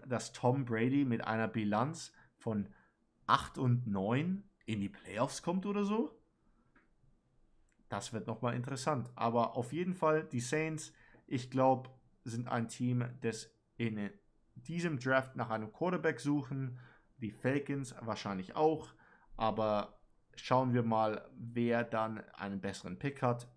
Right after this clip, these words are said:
wer welchen Quarterback nimmt. Und es wird interessant, weil die Saints und die Falcons, die Falcons sind ein besseres Team auf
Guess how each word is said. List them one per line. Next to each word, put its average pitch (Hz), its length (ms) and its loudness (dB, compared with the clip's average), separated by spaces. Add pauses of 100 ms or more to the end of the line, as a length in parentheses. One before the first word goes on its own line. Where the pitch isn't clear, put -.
(100)
wer 107 240 -4
welchen 95 260 -6
Quarterback - 500 -6
nimmt. 123 400 0 (640)
Und 98 680 -4 (300)
es - 160 -6
wird 120 180 0
interessant, 123 680 -2
weil 104 580 0 (180)
die 101 60 -8
Saints 123 340 0
und 127 80 2
die 120 60 2
Falcons, 147 600 -2 (380)
die - 40 -20
Falcons 135 440 0
sind 127 180 -6 (240)
ein 123 240 -2
besseres 127 560 -2
Team 151 400 -2 (420)
auf 110 520 0